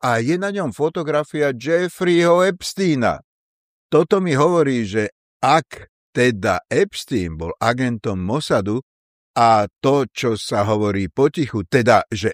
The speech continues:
existuje kompromitujúci materiál na amerického prezidenta,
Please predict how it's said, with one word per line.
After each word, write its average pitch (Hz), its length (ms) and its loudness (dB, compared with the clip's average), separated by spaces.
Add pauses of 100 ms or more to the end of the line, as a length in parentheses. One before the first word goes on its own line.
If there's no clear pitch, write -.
existuje 110 640 -2
kompromitujúci 127 1120 0
materiál 110 640 -2
na 92 160 -6
amerického 147 800 -2
prezidenta, 135 640 0